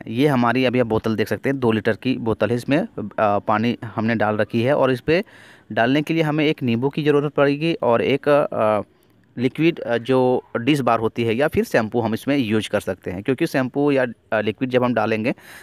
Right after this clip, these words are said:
तो ये पानी में बिल्कुल अच्छी तरह से डाइल्यूट हो जाएगी। Then जब मैं स्प्रे करूँगा इस पत्तों के ऊपर, जब पौधे के ऊपर हम स्प्रे करते हैं तो ये जो साबुन की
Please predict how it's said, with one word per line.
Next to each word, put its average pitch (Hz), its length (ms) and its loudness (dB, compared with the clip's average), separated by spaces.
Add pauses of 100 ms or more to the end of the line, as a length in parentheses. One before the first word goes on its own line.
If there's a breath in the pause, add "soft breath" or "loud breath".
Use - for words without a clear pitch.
तो 175 60 2
ये 175 80 2
पानी 160 240 0
में 180 160 2 (100)
बिल्कुल 147 360 0
अच्छी - 240 0
तरह 151 120 2
से 165 100 -4
डाइल्यूट 135 360 2
हो 147 60 4
जाएगी। 139 280 2
Then 135 220 2 (380 loud breath)
जब 135 160 0
मैं 147 160 0
स्प्रे 143 280 2
करूँगा 127 520 2
इस 123 140 -2
पत्तों - 360 -2
के 131 140 -2
ऊपर, 117 280 0
जब 123 120 -2
पौधे 113 280 0
के 123 100 -2
ऊपर 117 140 0
हम 120 180 0
स्प्रे 131 240 -2
करते 117 280 -2
हैं 120 140 -4
तो 151 120 -2
ये 156 220 0
जो 170 120 0
साबुन 131 420 -2
की 135 220 -2